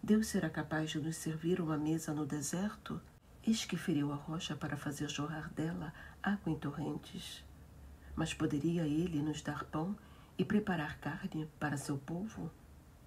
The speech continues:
O Senhor ouviu e se irritou. Sua cólera se acendeu contra Jacó e sua ira se desencadeou contra Israel, porque não tiveram fé em Deus,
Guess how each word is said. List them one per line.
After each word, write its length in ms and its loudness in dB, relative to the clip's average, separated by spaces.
O 60 -2
Senhor 320 4
ouviu 360 4
e 60 4
se 160 -4
irritou. 480 0
Sua 240 -2
cólera 640 -2
se 160 2
acendeu 440 2
contra 340 -2
Jacó 480 -4
e 80 0
sua 280 2
ira 280 2
se 220 -2
desencadeou 760 0
contra 340 -4
Israel, 560 -2
porque 260 2
não 140 4
tiveram 460 0
fé 220 -2
em 200 2
Deus, 520 -2